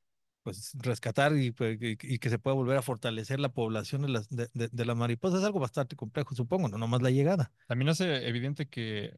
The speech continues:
Speaker 2: los límites políticos son no más que un imaginario colectivo. Somos un montón de personas jugando a que somos México, Estados Unidos y Canadá. En realidad,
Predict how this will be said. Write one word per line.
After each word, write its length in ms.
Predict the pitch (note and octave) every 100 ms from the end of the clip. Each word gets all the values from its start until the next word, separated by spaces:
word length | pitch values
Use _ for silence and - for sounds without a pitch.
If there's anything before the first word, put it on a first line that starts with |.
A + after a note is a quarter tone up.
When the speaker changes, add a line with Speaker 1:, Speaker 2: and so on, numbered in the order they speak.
| _
Speaker 2:
los 540 | - A#2+ A2+ A2 G#2+ -
límites 420 | B2 D3+ C#3 B2
políticos 640 | - A#2+ C#3 C#3 C#3 A#2
son 320 | - A#2 A#2
no 120 | A2+ A2+
más 220 | A2+ -
que 100 | A#2+
un 120 | A2+
imaginario 480 | G#2 F#2+ A#2 B2 A2
colectivo. 500 | G2+ F#2+ C#3+ C3+ G#2+
Somos 220 | A2 A2+
un 60 | A#2
montón 220 | A2 A#2+
de 80 | A2
personas 580 | G#2+ G2 B2 A#2 G#2
jugando 420 | - A2 G#2+ A2+ G#2+
a 20 |
que 80 | G#2
somos 240 | A2 A2
México, 340 | A2+ B2+ A#2
Estados 300 | G2+ - A2+
Unidos 380 | A2+ A2 G#2+ G2
y 60 | G2
Canadá. 380 | G2+ G#2 C3 C#3+
En 100 | A2+
realidad, 380 | G#2+ G#2 B2+